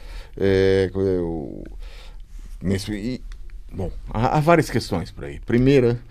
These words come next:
é quem... é, eu sou, sou do Brasil. E até é uma coisa que é inerente. Então, a, pe-, a pergunta, quem é que vai controlar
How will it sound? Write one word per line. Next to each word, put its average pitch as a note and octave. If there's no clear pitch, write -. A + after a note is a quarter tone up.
é F#2+
quem... A#2
é, G2
eu G2
sou, G#2+
sou -
do A2
Brasil. G2
E F#2+
até G#2
é G#2
uma A#2
coisa A#2+
que C3
é A#2
inerente. A2
Então, F#2+
a, G2
pe-, A#2
a G#2+
pergunta, A2
quem G#2+
é G#2+
que G2+
vai G2
controlar F#2